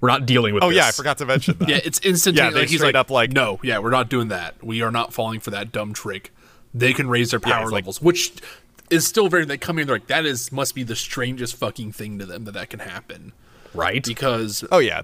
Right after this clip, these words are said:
Speaker 2: they're not used to
Speaker 3: Yeah.
Speaker 2: it. That's why they always wear the Scouters.
Speaker 3: Yeah, they're like,
Speaker 2: Like,
Speaker 3: "All right, take it off."
Speaker 2: obviously.
Speaker 3: They can, they can check power levels, so we're not gonna fall for that.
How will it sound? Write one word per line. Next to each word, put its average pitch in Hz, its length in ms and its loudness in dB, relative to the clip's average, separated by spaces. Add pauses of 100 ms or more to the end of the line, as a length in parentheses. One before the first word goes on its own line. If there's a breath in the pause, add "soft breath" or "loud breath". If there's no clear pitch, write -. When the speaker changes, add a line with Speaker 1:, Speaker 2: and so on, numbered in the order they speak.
Speaker 2:
they're 143 140 0
not 165 240 2
used 120 300 -4
to - 80 -4
Speaker 3:
Yeah. 139 140 2
Speaker 2:
it. 110 40 0
That's 113 140 -2
why 131 120 2
they 123 120 2
always 113 420 2
wear 113 180 0
the 92 100 -8
Scouters. 147 360 0
Speaker 3:
Yeah, 135 120 0
they're 131 120 2
like, 113 120 4
Speaker 2:
Like, 147 140 2
Speaker 3:
"All 117 80 4
right, 123 60 4
take 170 120 2
it 175 80 2
off." 143 160 4
Speaker 2:
obviously. 139 240 -4
Speaker 3:
They 147 80 2
can, 143 280 -4 (640 loud breath)
they 135 180 0
can 131 360 -4 (300)
check - 280 -2
power 143 340 0
levels, 117 480 0
so 131 80 -6
we're 120 60 -6
not 131 140 -4
gonna 135 160 -2
fall 131 240 0
for 131 160 -2
that. 110 320 -4